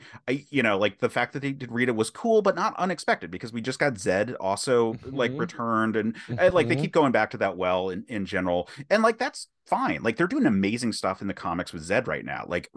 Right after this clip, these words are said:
Speaker 1: really fucking cool
Speaker 2: Yes.
Speaker 1: stuff. And so, like, I'm happy to see stuff like that.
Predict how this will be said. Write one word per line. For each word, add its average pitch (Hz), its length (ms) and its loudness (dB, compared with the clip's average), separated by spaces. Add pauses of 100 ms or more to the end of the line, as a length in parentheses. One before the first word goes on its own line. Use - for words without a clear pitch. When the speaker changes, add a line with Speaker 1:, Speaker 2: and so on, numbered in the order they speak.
Speaker 1:
really 131 400 2
fucking 104 340 0
cool 95 200 -6
Speaker 2:
Yes. 92 120 -4 (320)
Speaker 1:
stuff. - 240 -12
And 135 160 4
so, 143 200 4
like, 127 260 4
I'm 190 120 0
happy 135 420 -2
to 123 120 -6
see 113 220 -6
stuff 104 340 0
like 87 220 0
that. 98 240 -2